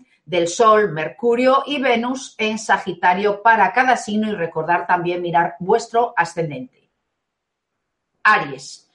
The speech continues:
en el amor, sé feliz. Finalmente respiras con libertad los intercambios, tanto relacionales como financieros, que se habían estancado durante semanas, reanudarán un ritmo agitado.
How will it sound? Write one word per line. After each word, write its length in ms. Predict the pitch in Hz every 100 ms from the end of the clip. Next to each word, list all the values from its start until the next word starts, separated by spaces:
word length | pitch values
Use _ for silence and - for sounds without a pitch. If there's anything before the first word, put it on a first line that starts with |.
| _ -
en 160 | 214
el 80 | 196
amor, 400 | 208 254 302 - -
sé 220 | - 247
feliz. 520 | 254 202 170 - - _ _ _
Finalmente 640 | - 233 254 262 269 262
respiras 540 | 202 202 - 202 196 -
con 160 | 202
libertad 600 | 196 190 180 - 220 277 - - _ -
los 200 | 190 190
intercambios, 800 | 175 180 170 220 214 190 165 170
tanto 280 | 233 233 240
relacionales 720 | 185 175 185 190 190 156 -
como 240 | 170 160
financieros, 800 | - 185 185 - 294 339 339 -
que 120 | 208
se 120 | 196
habían 320 | 175 202 214
estancado 640 | 208 185 180 175 202 196 170
durante 360 | 175 170 185
semanas, 580 | 175 214 226 240 247 - - -
reanudarán 640 | 220 233 233 233 254 311 294
un 120 | 240
ritmo 260 | 254 262
agitado. 640 | 262 - 180 190 165 143